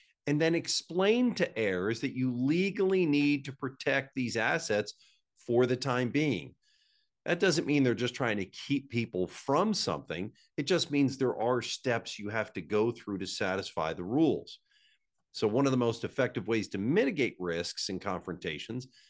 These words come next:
is to keep extremely accurate records as an executor and keep people informed.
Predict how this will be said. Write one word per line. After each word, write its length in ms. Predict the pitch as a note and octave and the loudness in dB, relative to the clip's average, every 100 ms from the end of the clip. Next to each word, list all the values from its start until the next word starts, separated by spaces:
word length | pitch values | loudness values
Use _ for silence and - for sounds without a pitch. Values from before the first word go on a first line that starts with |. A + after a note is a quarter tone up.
| _ _ _ _ - | _ _ _ _ -8
is 120 | C3 | -6
to 80 | C3+ | -6
keep 420 | - F#3 - - | 0 0 0 -4
extremely 800 | G#2+ - - D3 E3 F3+ F3+ D3+ | -4 -2 -2 2 4 4 4 4
accurate 500 | C3+ C3 A2 G2+ - | 2 0 -2 -4 0
records 520 | C3+ F3 B2+ A2 G#2 - | 2 2 0 -2 -2 -4
as 340 | G2+ G#2 A2 | -2 0 0
an 80 | C3 | 0
executor 720 | C3+ C3 E3 F#3+ - F2 C2 - _ _ _ _ - | 0 0 2 2 0 -4 -4 -14 _ _ _ _ -2
and 320 | G3+ C#4 C4+ | 2 2 2
keep 260 | A#3 A3+ A#3 | 0 0 -2
people 340 | A3 A3 G#3 | -2 0 0
informed. 600 | G3+ - G#3 G#3+ G#2 | 0 2 2 4 0